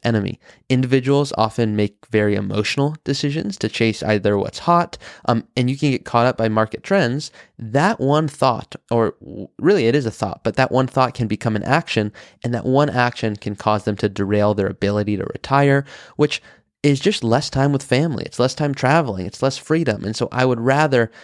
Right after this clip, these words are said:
have you really consider these deep decisions before doing them. And then if you go, "Hey, this is still what I wanna do," great.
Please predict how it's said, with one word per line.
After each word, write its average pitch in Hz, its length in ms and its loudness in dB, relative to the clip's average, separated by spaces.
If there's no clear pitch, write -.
have 120 180 0
you 110 160 2
really 123 340 4
consider 120 500 0
these 104 200 -2
deep 123 220 0
decisions 107 580 -2
before 113 400 0
doing 135 440 2
them. 101 180 0
And 123 100 0
then 120 60 6
if 123 100 -2
you 131 80 0
go, 117 80 2
"Hey, 113 220 0
this 110 240 -2
is 131 80 -6
still 123 220 0
what 120 80 2
I 113 100 4
wanna 107 160 2
do," 151 300 2
great. - 340 -4